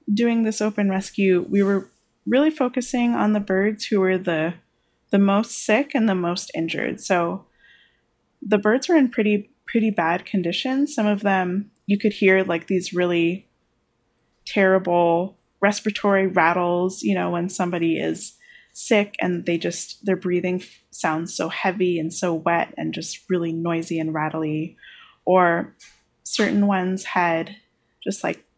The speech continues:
pus oozing out of their eyes, or eyes that were s-, so swollen that they were swollen shut,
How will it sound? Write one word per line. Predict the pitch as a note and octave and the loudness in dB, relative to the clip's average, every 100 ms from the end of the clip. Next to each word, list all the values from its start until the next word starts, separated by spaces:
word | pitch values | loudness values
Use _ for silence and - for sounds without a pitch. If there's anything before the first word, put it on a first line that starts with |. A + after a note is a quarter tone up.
| - | -14
pus | - G3 F#3+ - - - - | 0 2 2 -2 -8 -10 -2
oozing | G3+ G3+ G3 F#3+ F#3 | 2 2 0 -2 -2
out | F3 F3 | 0 0
of | F3+ | 0
their | F3 E3+ - | -2 -2 0
eyes, | E3+ E3 E3 E3 E3+ - | 0 0 0 -2 -4 -4
or | E3 - | -4 -2
eyes | D#3+ D#3+ E3+ | -2 -2 -6
that | - | -6
were | F3+ F3 - | -6 -8 -10
s-, | - - - _ | -12 -12 -12 _
so | - - | -4 -2
swollen | F#3+ - F3+ F3+ F3+ | 0 -2 -4 -2 -2
that | F3+ E3 | -4 -4
they | E3+ | -4
were | E3+ | -4
swollen | - - F3 F3 | -6 -6 -4 -4
shut, | F#3+ - E3 F3 | -4 -2 0 0